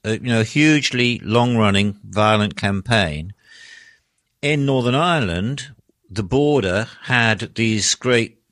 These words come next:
uh, border checkpoints, heavily armed troops, barbed wire and everything else, and they were a target for the I R A. They would attack the border posts,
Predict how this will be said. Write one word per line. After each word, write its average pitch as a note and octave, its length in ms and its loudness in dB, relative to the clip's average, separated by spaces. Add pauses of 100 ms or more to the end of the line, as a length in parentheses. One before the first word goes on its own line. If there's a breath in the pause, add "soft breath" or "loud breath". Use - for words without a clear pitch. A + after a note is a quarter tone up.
uh, G2+ 140 -4
border G#2 320 -2
checkpoints, - 960 -4 (480)
heavily A2 420 2
armed G#2+ 300 2
troops, - 680 -2 (340 soft breath)
barbed A2 380 2
wire G#2 580 2
and G2+ 120 -2
everything G2+ 340 2
else, G2 440 -2 (380 loud breath)
and G#2+ 120 -2
they C3 100 4
were C3 80 2
a C3+ 40 2
target B2+ 680 0 (100)
for - 140 -6
the F#2 100 2
I E2+ 200 2
R D2+ 140 -2
A. D2 260 -6 (520)
They G2+ 160 2
would F#2+ 320 -2
attack - 380 -4
the F#2+ 80 -6
border F#2 320 -4
posts, - 640 -4